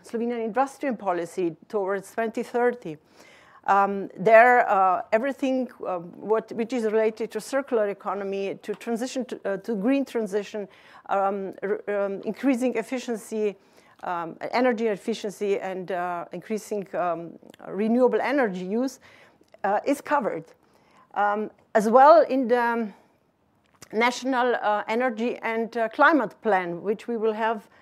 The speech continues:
now to upgrade, um, with a look, uh, to achieve the new targets. Uh, there also bioeconomy is covered, um, but maybe what we are lacking is a good coordination between, uh, those,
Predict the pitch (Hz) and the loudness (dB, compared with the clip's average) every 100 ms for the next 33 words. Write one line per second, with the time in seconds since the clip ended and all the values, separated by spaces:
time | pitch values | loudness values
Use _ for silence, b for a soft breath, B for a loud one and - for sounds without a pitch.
0 | b - 208 214 226 247 220 214 214 233 | b -8 0 0 0 0 2 2 2 2
1 | 240 247 240 208 208 202 - - - - | 4 2 0 -2 -2 -4 -10 -14 -16 -16
2 | - - - 165 185 220 240 240 240 - | -16 -16 -16 -6 0 2 4 4 2 -2
3 | 233 196 175 - 214 208 - 247 214 196 | -2 -2 -2 -6 -8 -8 -6 -6 -4 -2
4 | 214 226 226 214 240 240 202 170 - - | -2 -2 -4 -2 0 0 0 -6 -10 -20
5 | b b b b - 185 185 - - _ | b b b b -2 -2 -2 -8 -20 _
6 | - 220 233 277 - 262 277 294 262 208 | 4 8 10 8 4 0 2 0 2 2
7 | 226 247 247 240 240 240 240 233 220 - | 4 6 4 2 -2 -4 -4 -4 -6 -4
8 | 226 226 311 294 b b b b b _ | -2 2 2 0 b b b b b _
9 | - 220 233 233 226 - _ - 233 254 | 0 2 2 0 -4 -10 _ 2 2 4
10 | 262 302 302 254 254 - 233 208 202 254 | 4 4 4 4 2 2 4 6 8 6
11 | 320 302 240 - 226 - - 202 190 277 | 6 0 0 0 -2 -4 -4 -2 0 0
12 | 294 - 247 208 240 277 294 285 226 196 | 0 2 2 2 0 0 0 0 0 -4
13 | 254 240 240 - 208 185 226 220 220 - | -2 -2 -2 -2 -4 0 2 4 2 -4